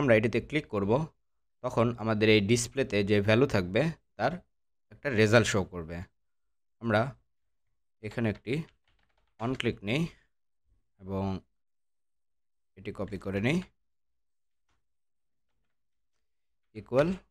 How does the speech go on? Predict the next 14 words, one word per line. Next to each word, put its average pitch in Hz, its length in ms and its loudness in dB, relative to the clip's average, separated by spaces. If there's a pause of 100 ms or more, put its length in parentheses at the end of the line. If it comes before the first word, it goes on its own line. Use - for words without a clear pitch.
(1200)
eval 117 280 0 (680)
এবং 127 140 -8 (960)
এই 95 80 0 (520)
ডিসপ্লেতে 120 460 -4
যে 110 60 2 (100)
ভ্যালুটা 110 360 2
আছে 175 160 -6 (240)
তার 139 140 -4 (1160)
রেজাল্ট। 85 300 -4 (760)
তো 95 60 -20 (180)
এবার 110 200 -6
যদি 110 160 0
আমরা 107 180 2
দেখি 151 200 -4